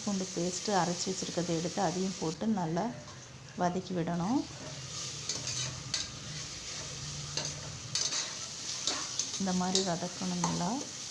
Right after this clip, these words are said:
அதுக்கப்புறம் புதினா, கொத்தமல்லி போட்டு அதையும் சேர்த்து நல்லா வதக்கி விட்டுக்கலாம். புதினா, கொத்தமல்லி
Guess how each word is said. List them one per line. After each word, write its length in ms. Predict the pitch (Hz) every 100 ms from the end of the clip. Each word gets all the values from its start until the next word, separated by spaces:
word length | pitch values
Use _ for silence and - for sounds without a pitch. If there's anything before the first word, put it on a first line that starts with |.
| - - - -
அதுக்கப்புறம் 580 | 190 190 190 - 240 233
புதினா, 320 | 202 196 208 202
கொத்தமல்லி 600 | 180 175 175 165 180 269 294 - - - - - - - -
போட்டு 240 | 185 185
அதையும் 360 | 196 175 185 208
சேர்த்து 320 | - 180 190
நல்லா 260 | 180 175 175
வதக்கி 400 | 170 170 - 180
விட்டுக்கலாம். 560 | - - 170 185 277 285 - - - - - - - - - - - - - - - - - - - - - - - - - - - - - - - - - - - - - - - - - -
புதினா, 280 | 226 226 226
கொத்தமல்லி 420 | 220 185 208 202